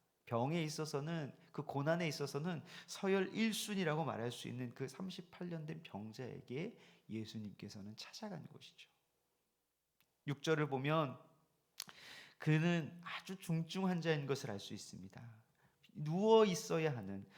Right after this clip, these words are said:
아, 그 침상에 의지하고 있어야 하는 아주 중증 질병을 가진 사람이었음이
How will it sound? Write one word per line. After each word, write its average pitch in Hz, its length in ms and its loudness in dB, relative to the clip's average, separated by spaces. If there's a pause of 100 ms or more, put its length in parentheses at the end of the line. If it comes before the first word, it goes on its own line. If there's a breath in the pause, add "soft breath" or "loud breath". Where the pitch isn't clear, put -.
(420 loud breath)
아, - 240 -4 (180)
그 190 140 0
침상에 226 500 4
의지하고 196 680 4
있어야 147 400 2
하는 120 260 -2
아주 175 240 -6
중증 190 760 -2
질병을 185 580 2
가진 160 260 -2
사람이었음이 147 760 -4